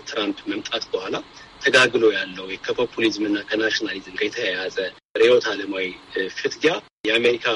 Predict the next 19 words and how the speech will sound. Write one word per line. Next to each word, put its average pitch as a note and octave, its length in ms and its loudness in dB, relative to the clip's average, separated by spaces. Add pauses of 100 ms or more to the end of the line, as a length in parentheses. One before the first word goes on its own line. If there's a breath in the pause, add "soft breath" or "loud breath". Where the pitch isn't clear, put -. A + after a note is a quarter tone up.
(220)
ፖለቲካ A2 500 0
በተለየ B2 600 -2
መንገድ A2 420 2
እንዲታይ A#2+ 460 -4
ያደረገ G#2+ 480 0
ቢሆንም F#3+ 400 2 (520 loud breath)
ይህ F#3 200 4 (180)
ደግሞ G#2+ 180 -6
የመንግስት G#2+ 520 -4
መዘጋት A2+ 480 -4 (220)
የገቨርንመንት A2 480 -8
ሻትዳውን - 400 -10 (340)
አዲስ C#3+ 340 -4
እንዳልሆነ G#2 420 -10 (120)
ሁልጊዜም C#3 500 0
ቢሆን C#3 240 0 (360)
የፕሬዚዳንቱ A#2 920 -2 (520)
ፓርቲ A2+ 260 -2 (100)
እና G#2 180 -6